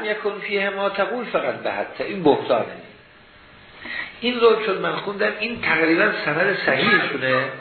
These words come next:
ولکن به اسانید متعدد و مضامین متعدد داره. مثلاً،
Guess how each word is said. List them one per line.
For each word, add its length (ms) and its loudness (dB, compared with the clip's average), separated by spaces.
ولکن 440 4
به 120 0
اسانید 580 -2
متعدد 680 -2
و 60 2
مضامین 560 2
متعدد 680 -6
داره. 240 -8
مثلاً، 500 4